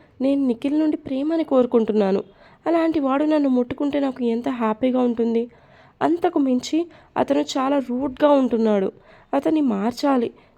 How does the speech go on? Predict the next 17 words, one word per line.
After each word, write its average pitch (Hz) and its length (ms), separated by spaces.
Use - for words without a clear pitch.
తప్పుని 285 320
తెలియచేయాలి 285 760
అని 254 200
అలా 254 180
అన్నాను" 226 460
అంది 214 400
నివ్య. 196 360
"ఓకే, 220 260
రిలాక్స్, 208 480
నాకు 277 200
అంతా 226 320
అర్థమైంది. 196 500
వెళ్ళండి, 208 460
వెళ్ళి 233 180
ఫేస్ 269 360
వాష్ 247 220
చేసుకోండి. 185 480